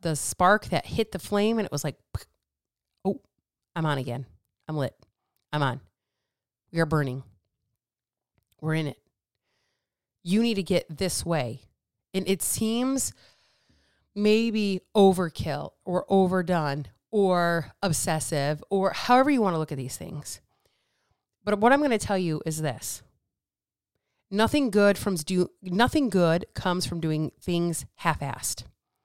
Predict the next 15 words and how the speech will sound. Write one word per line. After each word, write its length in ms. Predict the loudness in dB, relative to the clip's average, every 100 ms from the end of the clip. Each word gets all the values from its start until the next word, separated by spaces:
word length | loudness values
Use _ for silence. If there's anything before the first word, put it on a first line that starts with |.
| _ -20 _ _ _ _ -6
Nothing 360 | 0 2 4
good 160 | 4 4
comes 280 | 4 0 0
from 200 | -2 -2
doing 260 | -2 -4 -4
things 300 | -2 -2 -2
with 160 | -4 -4 _
one 440 | -6 0 2 2
foot 220 | 0 0 0
in. 280 | -2 -8 -12 _ _ _ _ _ _ _ _ _ _ -6
Either 160 | -4
fucking 400 | 2 4 4 4
go 160 | 4 4
for 280 | 4 2 2
it 160 | 0